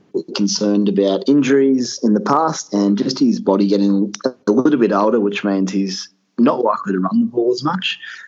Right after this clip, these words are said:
Uh, but in saying that, he's got plenty of good footy left in him, hopefully. So he's just someone I'm gonna watch closely. At the moment, I've certainly got Munster ahead of him and Cleary and these guys. But if he can s-, show any semblance of form, I'd certainly love to have him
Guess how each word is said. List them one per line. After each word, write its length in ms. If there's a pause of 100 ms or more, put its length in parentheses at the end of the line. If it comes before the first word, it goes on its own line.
(120)
Uh, 120
but 100
in 100
saying 280
that, 160
he's 100
got 320
plenty 240
of 60
good 160
footy 200
left 220
in 100
him, 80
hopefully. 380
So 380 (340)
he's 160
just 140
someone 240
I'm 100
gonna 140
watch 260
closely. 400
At 80
the 60
moment, 260
I've 140
certainly 240
got 120
Munster 380
ahead 160
of 80
him 160
and 140
Cleary 400
and 100
these 220
guys. 320
But 320
if 80
he 80
can 100
s-, 300
show 240
any 320
semblance 520
of 140
form, 400
I'd 140
certainly 420
love 280
to 100
have 120
him 200